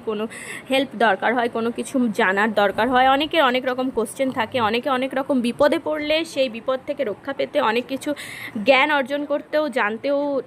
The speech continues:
উম, স-, কারো একজন জানার জন্য অভিজ্ঞ মানুষের দরকার লাগে।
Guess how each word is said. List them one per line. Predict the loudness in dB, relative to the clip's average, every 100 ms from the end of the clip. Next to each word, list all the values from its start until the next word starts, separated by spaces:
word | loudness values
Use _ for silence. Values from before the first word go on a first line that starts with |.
| -6
উম, | -4 -4 -6
স-, | -6 -6 -8 -10 _ _ -20 -20 -20 -20 -4
কারো | 2 4
একজন | 4 2 0 2
জানার | 4 4 2 0
জন্য | -2 0
অভিজ্ঞ | 0 0 -2 0
মানুষের | 0 -2 -2 -4 -2
দরকার | -2 0 0
লাগে। | 2 2 0